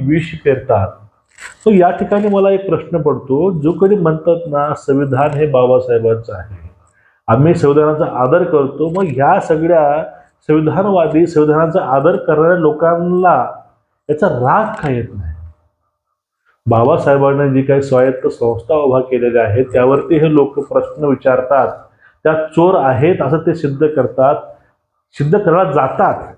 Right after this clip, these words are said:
सिद्ध होतच नाही ते, पण तरीही त्यावरती हे लोक शांत का आहेत? फक्त यातून एक गोष्ट येते की फक्त भाजप द्वेष करायचा. आता आपल्यामध्ये कुठली कुवत नाही, आपली कुठली लायकी नाही जिंकायची, यांना कळून चुकलंय.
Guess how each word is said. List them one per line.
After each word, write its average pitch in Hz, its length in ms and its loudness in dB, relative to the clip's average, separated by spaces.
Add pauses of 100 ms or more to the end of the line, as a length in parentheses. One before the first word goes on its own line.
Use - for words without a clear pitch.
(360)
सिद्ध 147 80 0
होतच 160 400 0
नाही 165 220 2
ते, 127 200 0 (640)
पण 180 140 0 (100)
तरीही 190 420 2
त्यावरती 170 440 2
हे 170 160 2
लोक 165 280 0
शांत 147 360 -2
का 120 160 -4
आहेत? 80 320 -4 (800)
फक्त 123 240 -2
यातून 139 440 2
एक 139 140 0
गोष्ट 131 300 -2
येते 117 340 0
की 151 180 -4
फक्त - 300 -6
भाजप 120 420 0 (140)
द्वेष 131 380 0
करायचा. 123 440 2 (840)
आता 120 200 -2
आपल्यामध्ये 131 520 2
कुठली 147 320 -2
कुवत 135 440 0
नाही, 135 180 2
आपली 131 280 0
कुठली 131 380 -2
लायकी 120 320 0
नाही 135 280 0
जिंकायची, 127 580 0
यांना 127 200 2
कळून 151 320 0
चुकलंय. 95 400 -10